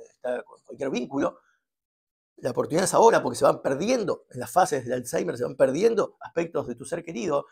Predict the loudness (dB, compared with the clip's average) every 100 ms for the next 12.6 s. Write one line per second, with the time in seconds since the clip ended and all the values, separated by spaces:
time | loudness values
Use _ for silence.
0 | _ _ _ -8 -6 -2 0 -2 -4 -2
1 | 2 4 4 2 2 0 -2 _ _ _
2 | _ _ -12 -10 -10 -8 -10 -10 -12 -12
3 | -8 -2 -2 -4 -10 _ _ _ _ _
4 | -12 -6 -6 -4 -4 -4 -4 -8 -14 -18
5 | -8 -2 -2 -2 -6 -8 _ -10 -8 -8
6 | -6 -6 -6 -10 -10 -6 -2 -4 -6 _
7 | _ -6 -2 -2 -2 -6 -8 -6 -8 _
8 | _ _ _ -20 -14 -10 -8 -10 -10 -10
9 | -2 0 0 -6 _ _ _ _ 0 0
10 | 0 -2 0 0 0 -6 -4 -2 -2 -6
11 | _ _ _ _ _ _ _ -10 -6 -4
12 | -2 0 0 0 -2